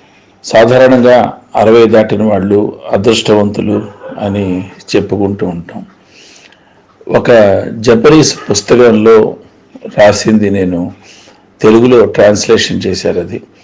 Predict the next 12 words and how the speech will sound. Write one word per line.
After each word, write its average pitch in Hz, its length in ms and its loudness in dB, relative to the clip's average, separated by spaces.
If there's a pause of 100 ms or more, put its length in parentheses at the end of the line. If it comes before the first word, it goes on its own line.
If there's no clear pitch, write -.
(720)
ఆ 104 160 -2
తెలుగులో 123 480 2
ట్రాన్స్లేషన్ 113 800 0
చేసిన 98 360 -6
దాన్ని 98 520 -4 (400)
యథాతథంగా 104 1160 0 (560)
మీ 107 120 2
ముందు 104 480 0 (160)
కొన్ని 101 560 -2 (800)
ఆచరణాత్మకమైనటువంటి 110 1500 0
సూచనలు, 104 800 -2
మార్గదర్శకాలు 101 1080 -2